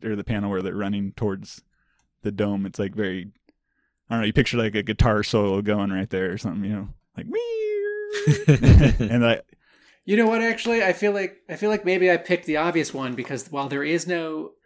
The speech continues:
Speaker 2: full page splash in this issue, that panel at the bottom with Helix and Dawn walking toward us, since they are unobstructed and
Speaker 1: Mm-hmm.
Speaker 2: full-figured. You can see all of them and you can see all their costume. I feel like that's actually the page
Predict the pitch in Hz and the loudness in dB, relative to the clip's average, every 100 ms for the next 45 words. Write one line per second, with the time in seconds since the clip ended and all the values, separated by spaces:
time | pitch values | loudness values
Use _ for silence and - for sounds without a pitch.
0 | _ - 156 143 139 139 131 - - 127 | _ -14 -8 -8 -6 -8 -6 -8 -8 -8
1 | 127 156 165 - 156 143 143 156 147 185 | -8 -8 -10 -12 -10 -8 -8 -8 -8 -8
2 | 190 202 - _ - - - - 143 139 | -8 -10 -20 _ -20 -20 -16 -6 -2 -4
3 | - - 208 196 143 139 127 120 123 120 | -6 -2 0 2 0 -2 -4 -4 -4 -8
4 | 120 - 139 131 123 - 160 127 117 113 | -10 -8 -8 -6 -8 -12 -14 -16 -18 -20
5 | _ _ 139 131 131 123 120 123 131 120 | _ _ -8 -6 -4 -2 -2 -2 -10 -12
6 | 143 135 135 120 - - _ _ - 143 | -8 -8 -8 -10 -12 -14 _ _ -8 -6
7 | 135 147 143 139 127 123 - _ _ _ | -6 -6 -6 -6 -8 -10 -16 _ _ _
8 | _ _ _ 170 165 180 175 - 156 151 | _ _ _ -6 -2 -2 -2 -4 -4 -2
9 | 170 165 170 143 127 120 143 135 156 143 | -2 -2 -4 -8 -2 0 0 -2 -6 -2
10 | 175 185 135 127 147 143 135 160 139 117 | -2 -2 -6 -8 -8 -6 -4 -4 -4 -4
11 | 139 127 147 143 120 123 127 - 139 123 | -4 -4 -4 -4 -6 -8 -10 -10 -6 -6
12 | 123 - 120 123 170 170 135 151 139 127 | -6 -8 -12 -8 -6 -6 -6 -4 -4 -4
13 | 135 175 185 160 - 127 127 139 127 120 | -2 -2 -2 -4 -6 -10 -8 -8 -6 -6
14 | - | -8